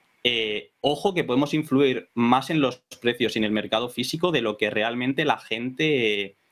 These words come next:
realmente lo que la gente piensa". Em, recordemos un poco eso que, que dijo el ministro de Energía de, de Arabia Saudí.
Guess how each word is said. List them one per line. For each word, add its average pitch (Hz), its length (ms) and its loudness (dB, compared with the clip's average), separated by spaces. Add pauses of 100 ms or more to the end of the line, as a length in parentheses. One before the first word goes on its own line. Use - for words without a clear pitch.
(200)
realmente 117 420 -2
lo 160 100 0
que 113 80 0
la 104 80 2
gente 131 300 -4
piensa". 151 500 -4 (520)
Em, 104 840 0 (160)
recordemos 127 720 0
un 165 160 0
poco 160 340 2
eso 147 460 0
que, 117 320 0
que 117 100 2
dijo 127 260 -2
el 131 60 2
ministro 127 420 2
de - 20 2
Energía 127 420 -2
de, 113 240 0
de 107 100 -2
Arabia 117 300 -2
Saudí. 117 540 -4